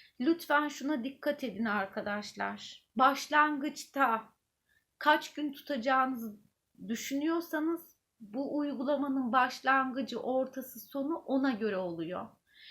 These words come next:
Otuz altı saatlik bir oruç tutacaksanız otuz altı saatte bitirin. Çünkü onun başlangıcında belki hiç magnezyum sülfat ya da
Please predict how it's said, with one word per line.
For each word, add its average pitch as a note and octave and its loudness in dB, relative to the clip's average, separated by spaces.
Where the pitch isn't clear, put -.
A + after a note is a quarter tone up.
Otuz C#4+ -2
altı E4 6
saatlik D#4 0
bir C#4 -6
oruç D4 -2
tutacaksanız D#4 -2
otuz C#4+ -2
altı D#4 2
saatte D4 2
bitirin. A3+ -6
Çünkü D4+ -2
onun D4+ 0
başlangıcında C#4+ 0
belki D4 2
hiç D#4+ -4
magnezyum D4 2
sülfat C#4+ -4
ya B3 0
da D4+ 2